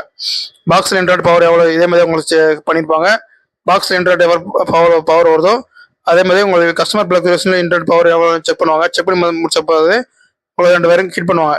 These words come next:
ஹீட் பண்ணியாச்சுன்னா உங்களுக்கு வந்து ரெண்டு பேருமே இன்புட் அவுட்புட் ரெண்டு கனெக்ட் ஆயிரும். இது வந்து பாத்தீங்கன்னா உங்களுக்கு வந்து ஃபேஸ் பிளேட் மூலியமா வந்து கனெக்ட் பண்ணுவாங்க.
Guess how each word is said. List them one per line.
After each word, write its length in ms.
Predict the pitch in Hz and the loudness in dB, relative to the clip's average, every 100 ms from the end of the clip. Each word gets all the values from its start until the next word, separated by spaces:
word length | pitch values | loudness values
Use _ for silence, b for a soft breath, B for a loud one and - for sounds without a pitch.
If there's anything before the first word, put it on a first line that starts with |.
| - | -4
ஹீட் 160 | 196 180 | -4 -2
பண்ணியாச்சுன்னா 320 | 175 185 202 | -2 0 0
உங்களுக்கு 200 | 170 165 | 0 0
வந்து 120 | 185 190 | 0 0
ரெண்டு 160 | 170 | 2
பேருமே 240 | 170 175 208 233 _ _ _ - | 2 0 -2 -6 _ _ _ -6
இன்புட் 320 | 190 180 220 - | -4 -2 -4 -2
அவுட்புட் 320 | 190 170 180 170 165 165 | -2 0 0 2 2 0
ரெண்டு 160 | 165 185 202 - | 0 -4 -6 -10
கனெக்ட் 220 | - 170 165 | -4 0 0
ஆயிரும். 280 | 156 185 - _ - | 2 0 -4 _ -6
இது 120 | 185 | 0
வந்து 160 | 202 220 | 0 2
பாத்தீங்கன்னா 240 | 196 185 196 | 0 2 2
உங்களுக்கு 180 | 175 175 | 2 0
வந்து 120 | 185 | -2
ஃபேஸ் 200 | 208 180 | -4 -4
பிளேட் 220 | - 180 175 | -4 -4 -2
மூலியமா 220 | 170 180 | 0 0
வந்து 180 | 170 190 | -2 -4
கனெக்ட் 240 | 190 175 170 | -4 -4 -2
பண்ணுவாங்க. 300 | 160 151 | -2 -2